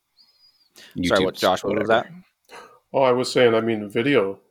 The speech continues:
Speaker 3: I can't imagine the video is very compelling. Anyways,
Speaker 2: <laughs>
Speaker 3: I mean,
Speaker 1: It's
Speaker 2: No,
Speaker 1: just three
Speaker 2: not
Speaker 1: dudes
Speaker 2: really.
Speaker 1: sitting here talking. Uh, it's
Speaker 3: you
Speaker 1: not
Speaker 3: could
Speaker 1: like the
Speaker 3: do
Speaker 1: Joe
Speaker 3: it like
Speaker 1: Rogan.
Speaker 3: that, that crazy guy that puts a green screen behind him and, like, rides a motorcycle during, like,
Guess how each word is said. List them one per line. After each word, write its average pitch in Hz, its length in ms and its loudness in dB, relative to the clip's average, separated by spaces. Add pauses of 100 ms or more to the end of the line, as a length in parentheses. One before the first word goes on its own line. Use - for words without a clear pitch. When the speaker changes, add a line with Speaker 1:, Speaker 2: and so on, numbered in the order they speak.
Speaker 3:
I 110 40 -10
can't 113 240 0
imagine 107 400 -2
the 98 60 -10
video 107 260 -6
is 98 80 -10
very 101 220 -8
compelling. 107 540 -4 (840)
Anyways, 123 520 0
Speaker 2:
<laughs> - 80 0
Speaker 3:
I 143 40 4
mean, - 100 -6 (220)
Speaker 1:
It's - 180 2
Speaker 2:
No, 127 80 0
Speaker 1:
just - 260 0
three 131 140 -2
Speaker 2:
not 110 140 6
Speaker 1:
dudes 135 280 2
Speaker 2:
really. - 60 -8
Speaker 1:
sitting 127 240 0
here 127 200 4
talking. 127 440 0
Uh, 110 420 -2
it's 110 300 0
Speaker 3:
you 131 60 4
Speaker 1:
not 120 80 2
Speaker 3:
could 120 60 4
Speaker 1:
like 117 80 0
the 143 80 2
Speaker 3:
do 131 60 4
Speaker 1:
Joe 123 120 6
Speaker 3:
it 117 80 2
like 123 100 6 (140)
Speaker 1:
Rogan. 117 160 2
Speaker 3:
that, 107 100 -6 (220)
that 127 220 0
crazy 123 340 0
guy 120 220 4
that 113 160 0
puts - 180 -4
a 104 40 -4
green 113 300 -2
screen 110 340 -6
behind 104 300 -2
him 104 80 -8
and, 104 100 -10
like, 101 180 -10 (240)
rides 107 260 0
a 104 40 -8
motorcycle 104 640 0
during, 104 400 -6
like, 120 180 -10